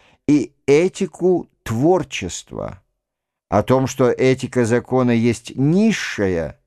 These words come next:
не может быть для Бердяева и спора. Она есть этика социальной обыденности. Она проходит мимо личности.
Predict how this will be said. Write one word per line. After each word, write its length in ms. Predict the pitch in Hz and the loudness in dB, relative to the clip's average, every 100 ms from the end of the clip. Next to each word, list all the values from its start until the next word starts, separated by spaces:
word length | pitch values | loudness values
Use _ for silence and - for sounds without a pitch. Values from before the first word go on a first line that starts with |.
| _ - | _ 0
не 220 | 123 127 | 2 4
может 400 | 120 131 151 139 | 2 2 -2 -2
быть 340 | 127 143 139 | 0 0 0
для 160 | 127 131 | 0 2
Бердяева 680 | 120 110 95 101 98 107 120 | 2 0 0 0 0 0 0
и 120 | 147 | 0
спора. 680 | - - 214 143 92 - - _ _ _ - | -4 -4 0 0 -2 -10 -18 _ _ _ -4
Она 340 | 110 110 139 | 0 2 2
есть 420 | 165 165 147 - - | 4 2 0 -4 -4
этика 560 | 131 170 147 170 160 151 | 0 2 0 -4 -2 -2
социальной 880 | - 139 - 120 131 160 156 151 | -4 -8 -2 2 2 2 0 -2
обыденности. 1500 | - 131 123 110 160 208 156 120 92 82 80 - - 60 - _ - - - | 0 0 0 -2 -2 0 0 -2 -2 -6 -10 -12 -12 -12 -12 _ -18 -12 0
Она 540 | 104 123 139 180 185 | 2 4 2 2 0
проходит 800 | 139 135 139 139 165 180 170 127 | -2 -2 -2 -2 -2 0 -2 -4
мимо 580 | 139 156 190 214 208 208 | -2 0 2 2 2 0
личности. 1120 | 196 190 214 - - 95 90 - - 69 - | -2 -4 -6 -6 -6 -4 -6 -8 -10 -10 -10